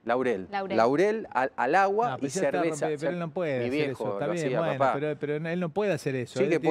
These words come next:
Speaker 1: puede,
Speaker 3: ser el
Speaker 1: es
Speaker 3: nombre,
Speaker 1: más
Speaker 3: le vamos a
Speaker 1: caro.
Speaker 3: poner, le vamos a poner un nombre.
Speaker 1: El pancho
Speaker 3: ¿Pero
Speaker 1: de
Speaker 3: vos te
Speaker 1: Tronco
Speaker 3: pensás
Speaker 1: se
Speaker 3: que la
Speaker 1: hace
Speaker 3: gente
Speaker 1: así.
Speaker 3: va a ir a comer pancho
Speaker 1: Sí,
Speaker 3: de Pipo porque
Speaker 1: sí,
Speaker 3: sea el pancho tuyo?
Speaker 1: sí, sí, obvio.
Speaker 3: ¿Pero qué bailan ahí? Tronco, dale,
Speaker 1: Obvio.
Speaker 3: no sé, ni, ni
Speaker 1: Eh,
Speaker 3: ponen en
Speaker 1: em-,
Speaker 3: marcha el
Speaker 1: empezá a
Speaker 3: auto.
Speaker 1: anotar,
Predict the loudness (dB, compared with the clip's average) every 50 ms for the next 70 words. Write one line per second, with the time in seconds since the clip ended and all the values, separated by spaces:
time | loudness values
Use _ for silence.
0 | 4 4 2 2 0 -2 -2 0 0 2 2 2 2 4 4 4 4 4 2 0
1 | -2 -2 -4 -4 -2 -4 -2 -4 -4 -4 -4 -4 -4 -4 -2 -2 -4 -4 -2 -2
2 | -2 0 2 2 2 4 4 2 4 4 4 4 4 4 2 2 2 2 2 2
3 | 2 2 0 0 0 0 0 0 0 0 -2 -2 -2 -4 -4 -4 -2 -2 -4 -2
4 | -2 -2 0 2 2 0 0 -2 -4 -4 -4 -2 -2 -2 -2 0 0 -2 0 -2
5 | -4 -2 -4 -4 -4 -4 -2 -2 -2 -2 -2 -6 -8 -12 -16 _ -14 -10 -6 -2
6 | -2 0 0 0 -2 -2 -2 -2 -4 -2 -2 -2 -2 -2 -2 -2 -2 -2 -2 0
7 | 0 -2 -2 -2 -2 -2 0 0 0 0 -2 -4 -6 -4 -2 0 0 2 2 2
8 | 0 2 2 2 2 2 2 0 -2 -2 -2 -2 -2 -2 -2 -2 -2 0 2 2
9 | 2 2 2 2 2 2 4 2 2 4 4 6 6 4 4 4 2 2 2 2
10 | 2 0